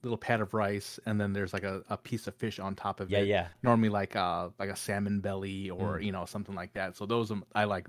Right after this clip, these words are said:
Speaker 1: those more than the rolls that you see inside of seaweed. So, um,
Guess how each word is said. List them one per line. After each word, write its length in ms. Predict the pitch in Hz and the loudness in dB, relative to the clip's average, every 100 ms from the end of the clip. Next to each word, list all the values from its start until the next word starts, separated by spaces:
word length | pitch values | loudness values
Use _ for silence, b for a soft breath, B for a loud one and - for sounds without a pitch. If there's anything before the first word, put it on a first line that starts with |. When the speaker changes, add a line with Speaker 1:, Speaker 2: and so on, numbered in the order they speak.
| 95 | -4
Speaker 1:
those 600 | 98 92 90 92 - - b b _ | -4 -2 -6 -10 -14 -20 b b _
more 240 | 110 101 98 | -2 0 0
than 240 | 98 98 | -2 -2
the 120 | 101 | -4
rolls 720 | 95 107 101 101 92 90 - - | 0 0 0 -2 -4 -10 -16 -8
that 140 | 104 | -6
you 80 | 110 | -4
see 400 | - 107 101 92 | -6 -4 -4 -2
inside 320 | 101 101 95 | -2 0 -2
of 80 | 87 | -2
seaweed. 560 | - 101 87 78 87 - | -6 -6 -6 -10 -14 -12
So, 260 | 87 82 - B B B 92 | -10 -10 -12 B B B -4
um, 400 | 92 87 92 | -2 -2 -6